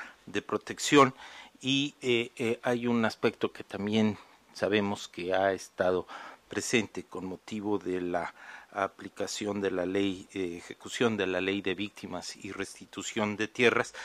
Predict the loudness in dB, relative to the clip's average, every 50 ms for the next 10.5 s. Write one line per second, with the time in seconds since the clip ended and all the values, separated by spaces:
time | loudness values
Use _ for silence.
0 | -14 -14 -16 -18 _ -6 -4 -2 -2 -2 -2 -2 -4 -4 -4 -6 -10 _ -10 -6
1 | -4 -4 -4 -6 -8 _ _ -8 -8 -6 -6 -6 -8 -10 -4 2 6 6 6 6
2 | 4 0 -2 0 2 0 0 0 -2 -6 -6 -4 -4 -2 -2 -4 -8 -10 -12 -10
3 | -10 -12 -12 -10 -10 -10 -10 -12 -12 -10 -10 -10 -10 -10 -12 -8 _ 8 8 8
4 | 8 6 2 -2 -4 -4 -2 0 2 4 4 2 2 -2 -4 -4 -4 -6 -6 -4
5 | 0 0 0 0 -2 -6 -12 -12 -12 -12 -14 -6 _ 0 0 0 2 2 2 2
6 | 6 8 10 10 10 10 6 2 -2 -2 -4 -8 -10 -12 -4 0 2 4 4 4
7 | 2 0 -2 -4 -6 -2 0 2 2 2 0 -4 -14 -18 -18 -18 -18 -16 -10 -4
8 | -2 0 2 4 2 2 2 0 -4 -4 -4 -4 -4 -4 -8 -10 -14 -16 -14 -14
9 | -14 -14 -8 -6 -4 -4 -4 0 4 6 6 8 8 6 4 2 -2 -4 -6 -6
10 | -6 -6 -4 -4 -6 -6 -2 -2 -2 -2